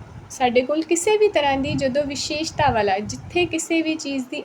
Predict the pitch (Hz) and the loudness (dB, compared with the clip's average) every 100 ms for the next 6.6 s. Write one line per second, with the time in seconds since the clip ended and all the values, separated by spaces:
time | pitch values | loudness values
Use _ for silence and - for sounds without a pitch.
0 | 240 233 240 247 - 269 247 226 - 262 | -2 0 -2 -4 -2 0 0 -4 -8 -8
1 | 294 269 285 302 - 285 233 226 240 247 | -4 -4 -4 -6 -4 0 2 2 0 0
2 | 262 214 196 190 202 240 247 269 247 208 | 0 2 0 -2 -2 -4 -6 -6 -4 -2
3 | 202 220 208 226 320 349 254 240 - 208 | -2 -2 0 2 2 2 0 -4 -6 -12
4 | - - - 254 247 330 415 - - - | -16 -20 -12 -10 0 2 2 0 -6 -14
5 | - - - - - - 330 349 403 381 | -16 -20 -20 -20 -12 0 0 2 2 4
6 | 392 453 508 359 247 185 | 4 4 4 2 4 2